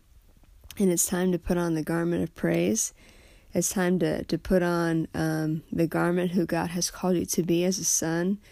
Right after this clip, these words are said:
as a daughter. Now it says in this verse four that God wants to put on the, the mantle of joyous praise instead of the spirit of heaviness. And that's a key there because, you know, he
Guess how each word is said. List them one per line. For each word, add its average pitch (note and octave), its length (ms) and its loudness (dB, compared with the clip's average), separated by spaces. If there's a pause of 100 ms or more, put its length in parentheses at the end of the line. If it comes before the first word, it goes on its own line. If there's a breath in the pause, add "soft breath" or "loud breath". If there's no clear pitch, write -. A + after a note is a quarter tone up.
(440 loud breath)
as E3+ 180 0
a E3 80 2
daughter. F3 640 0 (540 soft breath)
Now E3+ 120 2
it C#3 120 0
says F#3 280 2
in F3 100 2
this F3 220 0
verse F3+ 320 -2
four E3+ 640 0 (880 soft breath)
that E3 460 -2
God F3+ 220 0
wants F3+ 200 2
to F#3+ 100 0
put F#3+ 220 -2
on F3 220 0
the, E3 120 -2
the E3 180 -4
mantle F3+ 760 0
of D#3+ 160 0
joyous E3+ 480 0
praise D#3+ 840 -2 (640 soft breath)
instead F#3+ 400 2
of F#3 120 2
the E3+ 60 -2
spirit F3 360 0
of D#3 100 -6
heaviness. E3 920 0 (280)
And F#3 80 -2
that's F3+ 160 -4
a F#3 60 -4
key G#3+ 260 -2
there D3+ 340 -2 (640 soft breath)
because, E3+ 400 0
you E3+ 80 2
know, E3 220 0
he F3+ 180 0